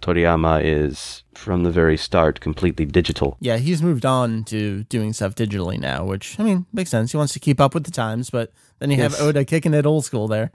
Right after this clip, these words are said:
Speaker 1: Right, and, you know, he did mention that in, in Son Goku Densetsu, which was published, what,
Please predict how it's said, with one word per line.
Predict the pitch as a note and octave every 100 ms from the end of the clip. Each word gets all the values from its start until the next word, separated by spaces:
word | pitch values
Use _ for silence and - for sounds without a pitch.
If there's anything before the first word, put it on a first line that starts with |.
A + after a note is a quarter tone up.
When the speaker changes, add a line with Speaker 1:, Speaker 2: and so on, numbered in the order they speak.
| -
Speaker 1:
Right, | G2 E2+ -
and, | A3+ A3
you | G#3+
know, | C3+
he | C#3+
did | D3 B2+
mention | A2 A2 G2
that | F2 D#2+
in, | F#2 F2+ E2+ E2 - - _ _ _ -
in | G2 F2
Son | F2 F#2 F2+
Goku | F2 - E2+
Densetsu, | D#2+ D#2 - D#2+ - -
which | D2
was | D#2
published, | - D#2+ D#2+ D2 -
what, | D2